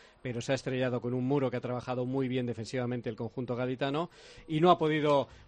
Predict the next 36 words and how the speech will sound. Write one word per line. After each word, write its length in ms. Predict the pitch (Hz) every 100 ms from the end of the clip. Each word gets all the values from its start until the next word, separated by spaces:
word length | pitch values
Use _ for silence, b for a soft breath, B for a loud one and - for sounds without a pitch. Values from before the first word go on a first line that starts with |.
| -
pues, 200 | 143 -
sumar 260 | 135 135
esa 200 | 139 143
undécima 520 | 143 139 160 160 143
victoria 560 | 135 131 135 131 131 123
consecutiva. 760 | 135 127 131 123 143 156 185 -
Eso 180 | 113 120
sí, 140 | 139
ha 40 |
mantenido 400 | 123 117 120 127
la 120 | 120 113
puerta 240 | 131 123
a 40 |
cero, 260 | 117 131 135
es 120 | 123
la 160 | 123 120
quinta 320 | 139 139 131
consecutiva 560 | 123 117 113 131 127 120
que, 240 | 117 110 b b b b
y 80 | 127
de 100 | 123
forma 240 | 127 127
seguida 340 | 117 117 120
que 140 | 117 117
ha 60 |
sumado 420 | 113 113 117 110 107
el 80 |
Real 220 | 95 107 107
Madrid. 340 | 110 131 113 _
El 160 | - 117
aspecto 340 | 117 - 127
más 160 | 131 131
destacado 340 | 127 120 123
de 60 | 120
este 160 | 110 117
partido, 500 | 113 120 139 127